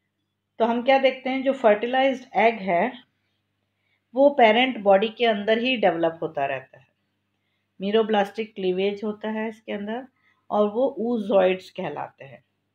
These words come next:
ये जो oozoids हैं जिनको cythozoid भी कहते हैं, उसके अंदर stolon होता है, प्रिमिटिव गट नर्वस सिस्टम पाया जाता है और एट्रियल ट्यूब्स भी लेटरली प्लेस्ड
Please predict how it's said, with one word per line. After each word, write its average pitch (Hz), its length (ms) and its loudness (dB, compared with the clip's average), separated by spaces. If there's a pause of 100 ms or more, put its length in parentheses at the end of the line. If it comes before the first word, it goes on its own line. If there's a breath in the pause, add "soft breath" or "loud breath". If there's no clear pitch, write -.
(1600)
ये 240 200 -2
जो 254 200 -2
oozoids 208 600 2
हैं 208 140 -2
जिनको 196 320 -6
cythozoid 214 800 0
भी 226 100 -4
कहते 220 380 -6
हैं, 180 260 -10
उसके 226 320 -8
अंदर 190 280 2
stolon 190 560 -4
होता 202 240 -8
है, 190 240 -8 (480 soft breath)
प्रिमिटिव 220 520 -2
गट 208 240 0 (140)
नर्वस 170 360 -4
सिस्टम 226 340 -10
पाया 180 300 -2
जाता 165 360 -10
है 190 240 -12 (500)
और 262 140 2
एट्रियल 196 540 0 (100)
ट्यूब्स 185 400 -8
भी 247 100 -4 (200)
लेटरली 185 520 -4
प्लेस्ड 202 420 -6